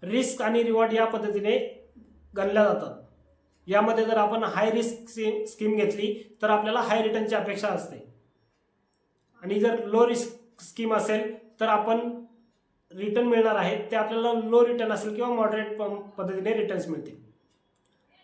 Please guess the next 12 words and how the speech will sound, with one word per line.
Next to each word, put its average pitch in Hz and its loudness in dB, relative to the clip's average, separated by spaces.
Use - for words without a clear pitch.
तर 240 2
मित्रांनो, 247 2
जर 233 2
आपली 247 2
गुंतवणूक 240 0
ही 240 0
दीर्घकालीन 233 2
असेल 214 -4
तर 240 -2
आपण 233 -2
हाय 233 0
रिस्कमध्ये 233 -2